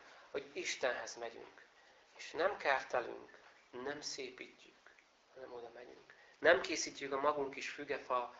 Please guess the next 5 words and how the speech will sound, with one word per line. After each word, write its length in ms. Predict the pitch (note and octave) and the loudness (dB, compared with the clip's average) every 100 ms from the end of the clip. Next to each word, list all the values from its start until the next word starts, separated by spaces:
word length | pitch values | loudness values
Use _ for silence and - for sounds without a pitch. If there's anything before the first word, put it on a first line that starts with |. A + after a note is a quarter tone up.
| - - | -20 -8
ruháinkat, 760 | C3 C3 A#2+ A#2+ A#2 - B2+ - | -4 -2 -2 -4 -8 -10 -12 -10
fügefa 380 | C3 B2+ A#2+ B2+ | -4 -4 0 0
levélből 640 | C3 B2+ A#2+ A2+ A#2 A2+ | 2 0 0 -2 -2 -2
készített 480 | A2 A#2+ - - - | -4 -10 -8 -10 -10
ruháinkat. 800 | B2+ B2 A#2+ - - - - | -12 -10 -10 -12 -16 -18 -20